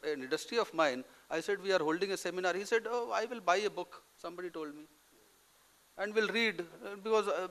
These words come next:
there, there have been lot of seminars and conferences, and we have seen lots, lot many recommendations. And, uh, today's industries, today's small industries, they know these practices. But I am happy the students are there,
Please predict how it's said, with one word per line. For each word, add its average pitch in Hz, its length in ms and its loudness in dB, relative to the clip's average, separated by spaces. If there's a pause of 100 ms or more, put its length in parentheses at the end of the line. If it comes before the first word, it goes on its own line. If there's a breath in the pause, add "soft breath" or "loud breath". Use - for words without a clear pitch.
(120)
there, 220 180 4
there 190 220 2
have 220 100 2
been 220 140 0
lot 254 160 6
of 262 100 4
seminars 214 600 2
and 214 160 -4
conferences, 208 640 -2
and 208 160 0
we 202 80 -6
have 202 140 0
seen 202 360 -6
lots, 269 240 6 (140)
lot 247 240 0
many 220 160 -2
recommendations. 170 760 -8 (680 soft breath)
And, 262 300 2
uh, - 40 -2 (340)
today's 196 360 6
industries, 156 640 -4
today's 170 320 -2
small 160 240 -2
industries, 135 800 -8
they 160 140 -8
know 156 420 -6
these 120 200 -14
practices. - 680 -14 (840 soft breath)
But 151 180 0
I 170 120 6
am 196 80 2
happy 180 300 0
the 180 120 -2
students 220 440 -4
are 143 120 -6
there, - 220 -14